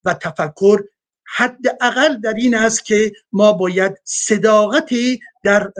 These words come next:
روش خود داشته باشیم و پنهانی عمل نکنیم. آنچه که شما به، بر اساس تحلیل من پنهانی دارید عمل می‌کنید، این امر به بیان فقط یک چیز هست، نفی دموکراسی.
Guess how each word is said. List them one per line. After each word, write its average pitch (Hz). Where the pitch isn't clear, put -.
روش 190
خود 196
داشته 170
باشیم 269
و 214
پنهانی 233
عمل 226
نکنیم. 170
آنچه 269
که 214
شما 202
به، 185
بر 180
اساس 190
تحلیل 214
من 180
پنهانی 202
دارید 196
عمل 175
می‌کنید، 175
این 285
امر 196
به 214
بیان 247
فقط 214
یک 240
چیز 214
هست، 190
نفی 277
دموکراسی. 202